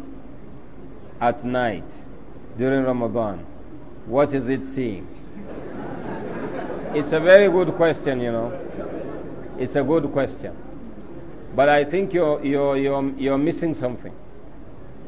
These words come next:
If a man has been chained,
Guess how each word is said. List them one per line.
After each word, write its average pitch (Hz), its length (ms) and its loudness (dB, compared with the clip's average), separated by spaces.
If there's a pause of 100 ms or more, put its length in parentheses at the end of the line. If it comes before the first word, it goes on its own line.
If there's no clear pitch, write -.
(500)
If 208 180 4
a 185 100 4
man 180 380 4
has 156 280 0
been 135 280 0
chained, 113 500 -2